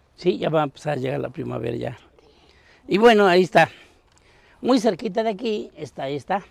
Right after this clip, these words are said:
Lástima que ya no tiene, bueno, todavía tiene algunos tomatitos. Aquí están, ya están secos.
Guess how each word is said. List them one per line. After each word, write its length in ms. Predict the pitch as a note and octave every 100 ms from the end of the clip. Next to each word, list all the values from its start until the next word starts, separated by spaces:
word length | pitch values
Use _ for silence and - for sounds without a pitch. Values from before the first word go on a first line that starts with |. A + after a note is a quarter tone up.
| _ _ _ _ _ _ -
Lástima 440 | C#3+ C3 - D#3
que 100 | C3+
ya 80 | C3
no 100 | C3+
tiene, 520 | - C#3 C3+ C3 C3
bueno, 240 | B2 F#3 E3
todavía 220 | D#3+ D#3
tiene 220 | D#3+ C#3+
algunos 420 | C3+ B2+ C3 C#3+
tomatitos. 680 | - B2 A#2+ C#3 C3+ F#3+ - - - - - - _ _ _ C3
Aquí 180 | -
están, 240 | B2 D3+ D3
ya 80 | C#3
están 240 | - C3+
secos. 480 | - C#3+ - F3 -